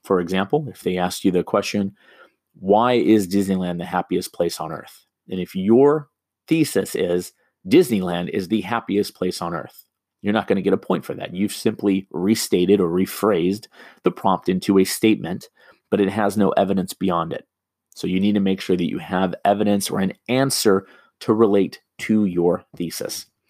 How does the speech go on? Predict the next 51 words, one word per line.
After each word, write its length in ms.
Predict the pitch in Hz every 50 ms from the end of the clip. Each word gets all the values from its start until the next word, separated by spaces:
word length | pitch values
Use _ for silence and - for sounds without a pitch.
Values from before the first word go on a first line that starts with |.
| - - - - - - - - -
The 60 | -
thesis 360 | 92 117 135 127 - 127 113 123
must 180 | 120 113 -
consist 320 | - 107 95 - 113 107 -
of 100 | 98 92
one 280 | 90 104 110 120 113 -
or 120 | - 98 90
more 220 | 90 98 104 98
sentences 500 | - - - 85 80 - - 131 120 104
located 400 | 95 95 92 - - 90 90 82
in 80 | 82 85
one 160 | 92 101 110
place, 380 | - 117 104 104 101 - - -
either 240 | - 101 101 95 95
the 120 | 87 87 90
introduction 560 | 92 90 85 101 113 - - - 110 107 104 - _
or 140 | 104 104 98
the 100 | 95 90
conclusion. 720 | - - 92 90 - 113 113 117 107 113 110 104 104 - _ _ _ _ _ _ _ _
If 180 | - - -
you 100 | 82 90
written, 520 | 82 95 104 107 92 117 113 107 107 104 98
if 60 | 90
you 80 | 90 90
wrote 260 | 92 98 107 117 120
it 100 | 113 110
in 60 | 107
the 120 | 101 101 98
introduction 540 | 101 98 92 98 98 - - - 98 92
and 220 | - - - 87 85
you, 220 | 82 87 - - _ _ _ _ _ _ _
at, 220 | - 90 85 - _
by 80 | -
the 60 | 78 -
time 200 | - 101 104 101
you're 60 | 95
done 120 | 98 95
with 100 | 95 90
your 80 | 90 85
body 180 | 92 90 95
paragraphs, 540 | 95 - 135 135 123 127 117 113 110 - -
remember 320 | 104 92 92 95 95 92 85
that 180 | 90 87 69
you 120 | 87 95 82
always 540 | - - 90 98 104 107 107 107 104 - -
have 180 | 95 98 92
the 100 | 98 101
conclusion 540 | - - 117 107 - - 92 90 85 92 90
to 120 | - - 82
rewrite 440 | 92 98 98 90 92 87 87 85
it 140 | 87 - -